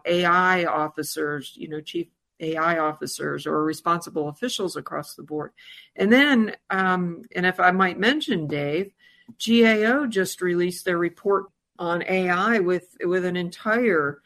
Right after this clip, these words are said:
series of recommendations that they had. They looked at the twelve hundred use cases that the agencies,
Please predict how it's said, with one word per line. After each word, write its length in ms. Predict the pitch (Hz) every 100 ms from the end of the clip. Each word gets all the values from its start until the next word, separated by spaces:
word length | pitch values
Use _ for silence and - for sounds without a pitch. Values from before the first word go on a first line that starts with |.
| _ _ _
series 540 | - 202 202 190 175
of 140 | 180 156
recommendations 1120 | 180 180 165 165 160 196 269 - 170 156 156
that 220 | 160 156
they 240 | 214 254 262
had. 320 | 196 151 147
They 160 | 208
looked 420 | 233 202 247 - 165
at 360 | 151 139 143 _ _ _ _ -
the 100 | 170
twelve 380 | - 220 202
hundred 460 | 202 202 185 175 147
use 260 | 160 170 -
cases 760 | 180 160 156 156 151 147 - _ _ _ -
that 160 | 175
the 160 | 170 -
agencies, 880 | 196 226 233 - 165 156 143 -